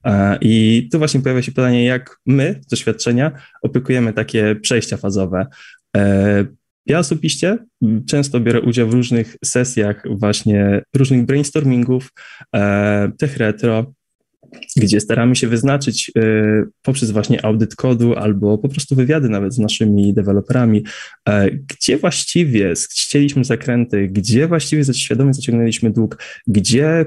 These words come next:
pomimo tego, że początkowo nasze rozwiązanie wydawało się świetne, teraz roz-, przy rozroście naszej aplikacji po prostu już nie wyrabia.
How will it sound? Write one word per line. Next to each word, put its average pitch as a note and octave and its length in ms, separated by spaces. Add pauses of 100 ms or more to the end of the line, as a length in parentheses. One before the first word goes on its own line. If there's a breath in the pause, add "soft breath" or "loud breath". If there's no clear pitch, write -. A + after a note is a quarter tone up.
pomimo A2+ 300
tego, C3+ 200
że B2 80
początkowo A#2+ 680
nasze B2 200
rozwiązanie A#2 420
wydawało A2 280
się A2+ 120
świetne, B2+ 440
teraz C#3+ 380
roz-, G#2+ 200
przy A2 320
rozroście A2 640
naszej G#2 240
aplikacji A#2 580 (720 loud breath)
po - 320
prostu B2 280
już A2+ 160
nie G#2+ 100
wyrabia. A2 420